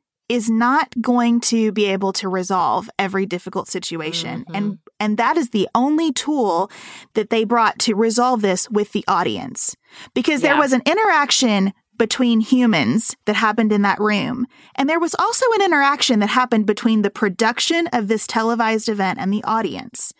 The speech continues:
Speaker 1: And it had a big effect on the audience, and
Speaker 2: Yep.
Speaker 1: probably a very big effect on many parts of the audience, depending on their history with violence, depending on
Speaker 2: Mm-hmm.
Speaker 1: their connection to alopecia.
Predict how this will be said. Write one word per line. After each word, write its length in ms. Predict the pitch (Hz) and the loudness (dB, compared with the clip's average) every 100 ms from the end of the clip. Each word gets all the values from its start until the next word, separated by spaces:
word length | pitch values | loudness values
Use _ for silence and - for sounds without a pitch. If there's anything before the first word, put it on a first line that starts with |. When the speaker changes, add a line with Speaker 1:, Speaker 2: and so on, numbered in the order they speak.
| _ - - - - - | _ -20 -20 -20 -8 -2
Speaker 1:
And 120 | 247 | 0
it 100 | 370 | 0
had 180 | 359 311 | 0 0
a 100 | 214 196 - | -2 -2 -2
big 160 | 370 | 0
effect 440 | 381 - 359 339 208 | 0 0 -2 -2 -2
on 140 | 185 | 0
the 140 | 180 | 0
audience, 520 | 160 143 - - 233 - - | -2 -4 -6 -8 -8 -10 -6
and 60 | 226 | -4
Speaker 2:
Yep. 80 | |
Speaker 1:
probably 580 | 226 392 466 427 370 294 - | -2 -2 0 0 0 -4 -2
a 100 | 277 | -4
very 420 | 226 311 403 359 | -2 -2 0 0
big 220 | 214 185 | -2 -4
effect 420 | 180 175 180 - - - - - | -4 -4 -6 -6 -20 -20 -12 -2
on 360 | 226 226 240 | 0 4 4
many 240 | 294 349 320 | 2 2 0
parts 320 | 214 190 - | 0 0 0
of 60 | |
the 100 | 190 | 0
audience, 420 | 180 175 196 226 - | 0 0 0 -2 -2
depending 400 | 226 196 175 196 | -8 -6 -4 -2
on 140 | 214 | 0
their 140 | 233 | 0
history 380 | 233 262 - 294 | -2 -4 -4 -6
with 200 | 285 311 | -8 -8
violence, 520 | - 330 302 170 131 | -4 -4 -2 -4 -6
depending 440 | - 165 170 170 214 | -10 -12 -10 -4 -2
on 180 | 233 240 | 0 -2
Speaker 2:
Mm-hmm. 380 | - 147 151 147 | -6 -16 -10 -4
Speaker 1:
their 160 | 226 | -4
connection 720 | 240 269 262 269 - 285 285 285 - - - _ _ | -2 0 0 0 -2 0 0 -2 -8 -20 -20 _ _
to 280 | - 277 285 | -4 -2 -2
alopecia. 720 | - 302 320 349 320 - 175 | -2 -2 -2 -2 -2 -2 -2